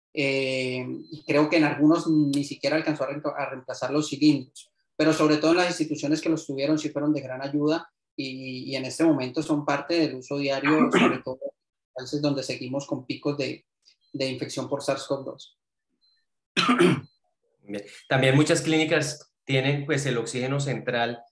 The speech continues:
Speaker 2: y como importante de pronto mencionar que siempre hay una, una convención universal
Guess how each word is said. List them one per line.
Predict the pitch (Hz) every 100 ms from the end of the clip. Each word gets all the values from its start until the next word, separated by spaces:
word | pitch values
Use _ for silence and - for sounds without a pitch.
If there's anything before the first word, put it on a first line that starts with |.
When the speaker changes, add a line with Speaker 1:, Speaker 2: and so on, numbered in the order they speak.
| _ -
Speaker 2:
y | 147 139
como | 143 135
importante | 127 - 123 135 135 131 131 143
de | 151 147 135
pronto | 127 123 151
mencionar | 147 131 127 117 120 - - _ _ -
que | 151 147 - 135
siempre | - 139 135 151 147
hay | 139 139
una, | 147 156 -
una | 139 143 139
convención | 151 131 120 110 - 135 127 123 139 139
universal | 131 127 117 - 123 120 131